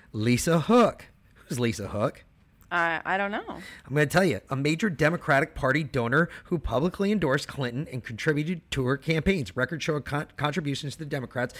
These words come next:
Speaker 1: including Joe Biden, Barack Obama, Obama totaled more than two hundred forty-nine thousand dollars in two thousand eleven alone. Obama appointed Hook as a National Security Telecommunications Advisory Committee chairwoman. Jaffe started a number of small internet companies, one of them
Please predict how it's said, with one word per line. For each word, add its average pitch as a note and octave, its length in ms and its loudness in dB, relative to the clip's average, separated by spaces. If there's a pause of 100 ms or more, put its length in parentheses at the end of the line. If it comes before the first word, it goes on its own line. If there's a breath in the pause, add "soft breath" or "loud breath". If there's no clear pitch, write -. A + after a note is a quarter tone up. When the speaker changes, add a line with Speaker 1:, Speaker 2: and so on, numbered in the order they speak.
(140 loud breath)
Speaker 1:
including C#3+ 640 0
Joe E3 180 6
Biden, D3 320 4 (220 loud breath)
Barack C3 240 4
Obama, C#3 440 2 (320 loud breath)
Obama C#3 460 4
totaled D#3+ 340 2
more D#3+ 200 2
than D3+ 100 0
two G3 180 0
hundred G3 220 4
forty-nine D#3 520 0
thousand B2+ 420 0
dollars A#2+ 340 2
in G#2+ 80 -6
two - 160 -6
thousand A#2+ 300 -2
eleven A2+ 340 -2
alone. C3 360 0 (300 loud breath)
Obama A#2+ 360 2
appointed D3 400 0
Hook F3 320 0
as C3+ 100 -4
a C3 60 -2
National F3+ 560 0
Security D#3+ 640 -2
Telecommunications D3+ 1080 -4
Advisory A#2 500 0
Committee A2 420 -8 (200 loud breath)
chairwoman. A#2+ 540 0 (480 loud breath)
Jaffe D#3 300 6
started D#3 400 4
a - 20 -2
number D3 220 2
of B2 100 0
small D3+ 300 2
internet D#3+ 380 0
companies, D#3 360 4
one C3+ 200 2
of D3 80 0
them D3+ 240 2